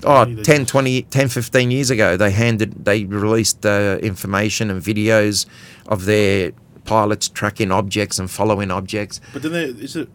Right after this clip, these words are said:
Speaker 2: is it France that has now
Speaker 1: France,
Speaker 2: they've had,
Speaker 1: France.
Speaker 2: like, a committed group?
Speaker 1: Yes, nicap, I think they're called, or
Speaker 2: Yeah.
Speaker 1: something. Um,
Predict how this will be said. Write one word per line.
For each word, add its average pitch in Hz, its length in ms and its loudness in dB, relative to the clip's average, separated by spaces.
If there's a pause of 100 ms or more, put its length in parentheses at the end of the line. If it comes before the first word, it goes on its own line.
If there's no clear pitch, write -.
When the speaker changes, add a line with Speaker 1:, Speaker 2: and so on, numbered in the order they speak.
(140)
Speaker 2:
is 131 140 -14
it 117 80 -12
France 160 420 -10
that 143 140 -6
has 135 320 -8
now 131 240 -8
Speaker 1:
France, 131 640 -2
Speaker 2:
they've 123 140 -2
had, 123 100 0 (100)
Speaker 1:
France. 143 160 -2
Speaker 2:
like, 123 80 -6
a - 40 -14
committed 131 720 -6
group? 127 420 -8
Speaker 1:
Yes, 127 540 0 (260)
nicap, 139 480 -4
I 143 60 -6
think 143 160 -8
they're 139 80 -10
called, 139 320 -12
or - 20 -8
Speaker 2:
Yeah. 143 80 -2
Speaker 1:
something. 139 340 -4 (360)
Um, 123 440 4